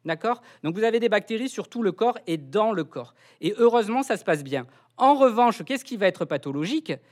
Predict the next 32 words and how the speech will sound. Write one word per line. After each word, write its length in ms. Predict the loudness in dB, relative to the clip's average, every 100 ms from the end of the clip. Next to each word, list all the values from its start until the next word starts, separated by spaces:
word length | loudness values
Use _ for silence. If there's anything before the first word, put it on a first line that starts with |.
| _ _
C'est 260 | -10 -2 2
le 140 | 2
fait 260 | 0 -6 -4
de 120 | -4
prescrire 680 | -6 -4 -4 -4 -8 -6 -4
des 160 | -4
antibiotiques 640 | -4 -6 -6 -6 -8 -14 -16
qui 80 |
peut 140 | -18 -12
être 140 | -10
pathologique. 520 | -10 -10 -10 -10 -12 -20 -6
Pourquoi ? 600 | -6 -4 4 4 4 -4 _ _ _ _
Parce 160 | -6
que 80 | 0
votre 260 | 0 2 0
microbiote, 680 | 0 -2 0 0 0 -2 -12 -12 _ -6
microbiote, 600 | -6 0 0 2 0 0
pardon, 260 | -8 -8 -2
il 100 | 0
est 60 |
à 20 |
l'état 240 | 0 -2 -4
d'équilibre. 580 | -6 -6 -2 -2 -2 -10 _ _
Si 180 | -2 0
vous 120 | 4
prescrivez 340 | 2 2 2
un 60 | 2
antibiotique, 520 | 2 0 -4 -4 -6
vous 120 | -2
allez 80 | 0
entraîner 340 | 0 -2 -4
quoi ? 400 | 0 0 0 -4